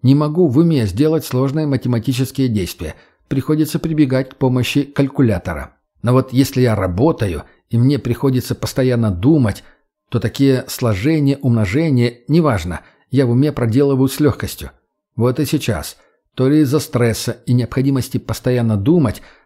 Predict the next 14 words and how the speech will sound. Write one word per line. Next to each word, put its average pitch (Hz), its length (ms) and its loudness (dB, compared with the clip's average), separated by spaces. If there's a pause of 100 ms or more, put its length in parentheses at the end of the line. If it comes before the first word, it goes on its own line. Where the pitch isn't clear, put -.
(140)
мой 120 200 2
мозг 143 340 -2
раскрылся 139 560 -2
и - 180 -2
позволил 113 840 0 (220)
пользоваться 139 540 0
заложенной 123 560 0
в 104 60 -2
него 131 240 2
информацией 117 720 -2
в 98 100 -6
более 143 280 0
широком 135 420 -2
диапазоне. 98 680 -4